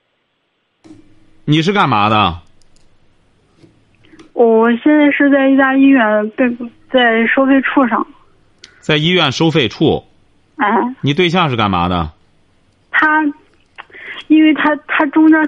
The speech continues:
Speaker 2: 就是我们在，就是分，就是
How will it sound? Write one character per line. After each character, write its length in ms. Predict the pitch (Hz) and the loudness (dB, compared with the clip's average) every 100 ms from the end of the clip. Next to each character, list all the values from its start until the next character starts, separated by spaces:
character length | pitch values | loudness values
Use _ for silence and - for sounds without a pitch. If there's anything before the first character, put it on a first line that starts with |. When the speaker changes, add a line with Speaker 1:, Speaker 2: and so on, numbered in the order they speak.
| - _ _ - | -6 _ _ -14
Speaker 2:
就 120 | 226 | -6
是 220 | - 220 | 0 2
我 160 | 208 202 | 4 2
们 240 | 208 240 | 2 2
在， 400 | 277 247 220 240 226 | 2 0 -2 -4 -6
就 100 | 214 | -4
是 360 | 202 196 226 233 | 0 0 0 -2
分， 260 | 262 262 247 - _ _ _ | 0 2 0 -6 _ _ _
就 120 | - 196 | -12 -4
是 320 | 202 196 | 0 0